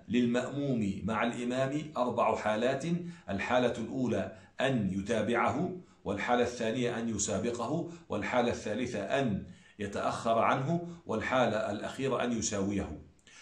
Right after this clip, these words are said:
فهو مطالب بالأولى وليس مطالباً لا بالثانية ولا بالثالثة ولا بالرابعة، إذن مطالب بالمتابعة، مصداقاً لقول النبي صلى الله عليه وآله وسلم:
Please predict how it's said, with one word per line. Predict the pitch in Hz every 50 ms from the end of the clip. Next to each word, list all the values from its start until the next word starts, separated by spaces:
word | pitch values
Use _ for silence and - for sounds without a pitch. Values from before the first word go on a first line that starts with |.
| - _
فهو | - 98 107 123 123 123 123 110
مطالب | 95 131 143 151 147 139 135 131 123 107
بالأولى | 113 113 113 - 147 139 127 113 107 92 85 85 - - - - -
وليس | - 107 117 131 127 - 123
مطالباً | 120 117 117 113 117 127 131 131 127 117 104 101
لا | 98 95 107 123
بالثانية | 131 143 147 - - 143 135 135 135 135 139 147 123 - - - - -
ولا | - 113 120 131 131
بالثالثة | 127 127 123 - - 120 120 139 120 - 120 120
ولا | 123 123 123 117
بالرابعة، | 107 107 104 107 104 95 110 95 87 90 87 - - - - -
إذن | 113 110 117 110
مطالب | 110 104 101 110 127 135 135 127 123 117 117 110
بالمتابعة، | 113 110 113 110 107 - 123 123 113 110 113 90 82 87 82 - - - - - - - _
مصداقاً | 104 104 101 92 - 131 131 127 120 117
لقول | 113 110 113 113 - 123 123 117
النبي | 110 110 110 117
صلى | 120 - - 123 120 120 117
الله | 113 113 123 120 107 110 104
عليه | 101 107 113 113 104 104
وآله | 104 107 107 113 117 110
وسلم: | 104 98 - 127 139 151 170 175 170 170